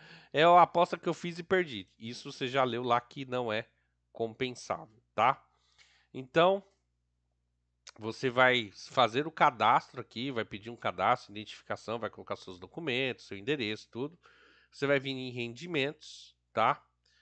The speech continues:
Você vai fazer aqui um lançamento do seu rendimento.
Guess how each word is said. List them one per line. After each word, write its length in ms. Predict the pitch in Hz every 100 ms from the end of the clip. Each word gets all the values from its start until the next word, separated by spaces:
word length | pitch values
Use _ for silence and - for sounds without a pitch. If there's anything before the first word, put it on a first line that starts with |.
| _ _ _ _ _ _ -
Você 260 | 113 -
vai 120 | 123
fazer 440 | 120 127 117 117 110
aqui 520 | 110 - 113 110 -
um 160 | 110 113
lançamento 880 | 110 107 113 101 101 98 92 _ _ _ _ _
do 140 | 104
seu 220 | - 107
rendimento. 840 | 95 104 101 143 131 127 - _